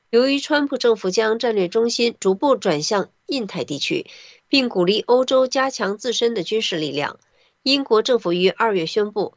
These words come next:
将国防支出从G D P的约百分之两点三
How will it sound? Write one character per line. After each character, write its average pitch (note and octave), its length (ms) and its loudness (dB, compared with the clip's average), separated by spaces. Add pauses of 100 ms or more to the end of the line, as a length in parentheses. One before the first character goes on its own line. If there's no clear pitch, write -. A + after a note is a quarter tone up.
(280)
将 C#4+ 300 0
国 A3+ 160 4
防 A#3+ 240 0
支 B3+ 160 -6
出 A#3+ 300 -6 (200)
从 G#3 320 0
G B3 160 -2
D A#3 80 -2
P A#3 220 -4
的 E3+ 200 4
约 A3+ 180 4
百 F3 140 -4
分 G3+ 160 -8
之 A3 300 2
两 F3 220 -2
点 F3 180 0
三 G#3 300 -2